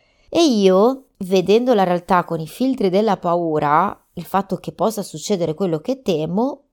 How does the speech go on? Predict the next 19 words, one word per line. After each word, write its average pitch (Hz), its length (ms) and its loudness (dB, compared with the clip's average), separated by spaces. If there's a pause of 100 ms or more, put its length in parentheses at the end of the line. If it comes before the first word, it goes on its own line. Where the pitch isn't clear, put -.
penserò 208 800 -2 (400)
anche 208 320 -6
soltanto 208 400 -4
inconsciamente. 156 1040 -8 (300)
"Non 180 160 -8
ce 175 140 -8
la 156 80 -6
faremo 156 340 -8
mai 247 300 -4
a 233 60 -2
superare 160 560 -4
questi - 280 -10
problemi, 233 680 -2 (260)
non 196 280 2
cambierà 160 460 -2
mai, 233 560 -4 (220)
attaccherà 185 600 0
quel 151 260 -6
cane 247 680 0